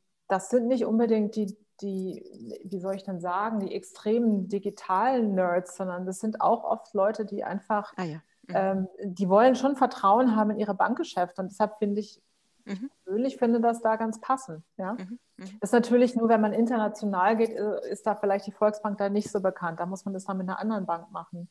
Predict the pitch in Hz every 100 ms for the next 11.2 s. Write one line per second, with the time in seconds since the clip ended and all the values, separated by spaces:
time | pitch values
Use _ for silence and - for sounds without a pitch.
0 | - 208 240 - 226 240 240 214 202 -
1 | - 190 - - 254 - 190 175 165 165
2 | 170 - - - 180 - - 143 202 226
3 | 254 220 262 269 285 269 262 240 226 247
4 | 226 226 220 220 220 - 170 156 - -
5 | - _ _ - 190 175 175 - 180 185
6 | - 180 165 - 165 - 160 165 165 180
7 | 180 185 - 196 208 208 190 202 196 190
8 | - 196 - 202 - - 190 170 151 147
9 | 175 254 302 - _ - 175 190 185 185
10 | 180 175 180 180 180 175 196 190 170 170
11 | 170 170